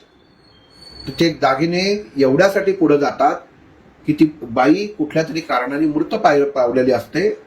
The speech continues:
आणि त्यातनं त्या दागिन्यांचं डिस्ट्रीब्युशन मुलांमध्ये केलं जातं,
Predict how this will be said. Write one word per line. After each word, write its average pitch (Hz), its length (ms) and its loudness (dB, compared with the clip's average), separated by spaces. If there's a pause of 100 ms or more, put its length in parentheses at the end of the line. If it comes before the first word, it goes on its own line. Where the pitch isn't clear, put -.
(380)
आणि 135 260 2 (840)
त्यातनं 135 260 -2
त्या 135 160 -2
दागिन्यांचं 123 600 -2 (320)
डिस्ट्रीब्युशन 135 520 -2
मुलांमध्ये 117 480 0
केलं 90 220 -14
जातं, - 300 -18